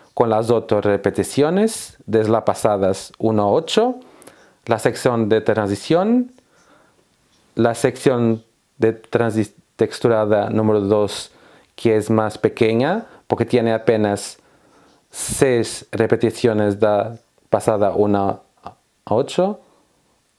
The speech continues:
sección de transición, la sección siguiente, que es igual a primera pero con seis repeticiones, la transición siguiente, y la sección texturada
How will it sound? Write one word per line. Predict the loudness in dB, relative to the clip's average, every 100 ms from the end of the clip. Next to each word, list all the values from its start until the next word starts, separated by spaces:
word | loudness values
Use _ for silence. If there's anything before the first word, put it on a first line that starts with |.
| _ _
sección | -4 -2 -2 0
de |
transición, | 0 0 -2 0 0 2 0 -2 _ _ _ _ _ _ _ -2
la | 0
sección | 0 0 -2 0
siguiente, | 0 0 0 0 0 0 -4 _ _ _ _ _ _ _ _ _ _ _ _
que | -2
es | 2
igual | 2 2 2 0 -2
a | -4
primera | 0 0 2 0 0
pero | 0 0
con | 0 -4
seis | 0 0 0
repeticiones, | 0 0 -2 0 0 2 0 -2 -10 _ _ _ _ _
la | 0 2
transición | 0 0 0 -2 0
siguiente, | 0 0 -2 0 0 0 -4 -12 _ _ _ _ _ _ _ _ _ _ _ -20 -20 _ _ _ _ _ -2
y |
la | 0 0
sección | -2 -4 0 0 0 0
texturada | -2 -2 0 2 2 0 -2